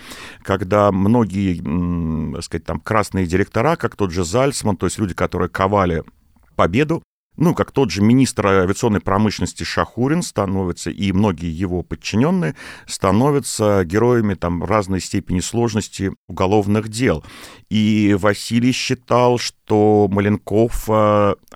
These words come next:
как он сам говорит, я ссылаюсь на слова Василия, э, что Маленков просто отвёл от себя удар, свалив, ну, Шахурина обвинили в том, что он, ну, просто выпускал некачественные самолёты, да,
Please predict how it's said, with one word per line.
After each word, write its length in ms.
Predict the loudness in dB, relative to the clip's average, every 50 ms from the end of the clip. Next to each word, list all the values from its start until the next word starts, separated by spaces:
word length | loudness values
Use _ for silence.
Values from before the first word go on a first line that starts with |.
| -10
как 180 | -10 -10 -4 -4
он 80 | -4
сам 260 | -4 0 0 2 2 2
говорит, 320 | 0 -2 -4 -2 -4 -4
я 120 | -4 -4
ссылаюсь 360 | -4 -4 -4 -4 -4 -4 -4 -6
на 60 | -8
слова 300 | -4 -2 0 0 0 0
Василия, 520 | 0 -2 -2 -2 -4 -4 -2 -2 -4 -8 -10 -16 -20 -20 -20 -20 -20 -20 -8
э, 120 | -4 -4 -4
что 360 | -4 -6 _ 0 2 4 4
Маленков 800 | 4 4 2 2 2 0 0 -2 _ 0 2 2 2 0 -2 _
просто 500 | -2 0 0 0 -2 -4 _ -2 -2 2
отвёл 640 | 2 0 -2 _ -8 -2 2 4 4 4 4 0
от 100 | -2 -2
себя 380 | -4 -6 -6 0 2 2 2 2
удар, 560 | 0 -4 -4 -2 0 0 0 0 -2 -4 _ _ -20 _ _ _ _ _ _ _
свалив, 800 | -14 -12 -10 -4 0 0 0 2 2 0 -2 -2 -4 -8 -20 -20 -20 _ _ _ _ _ _ _
ну, 200 | 0 0 0 0
Шахурина 640 | -2 -4 -4 -2 0 0 0 2 2 2 2 2
обвинили 440 | 0 0 0 0 2 2 2 2 0
в 100 | -2 -2
том, 260 | _ 0 0 0 -2
что 260 | -4 -8 -6 _ 0 0
он, 280 | 2 2 0 0 0
ну, 120 | -2 -4 -4
просто 320 | -4 -6 -8 -6 -4 -8
выпускал 380 | -8 -8 -8 -4 -2 -2 0 0
некачественные 460 | -2 0 -2 -4 -4 -4 -8 -8 -8
самолёты, 440 | -4 -4 -4 -4 -4 -6 -8 -10 -8
да, 220 | -6 -6 -8 -8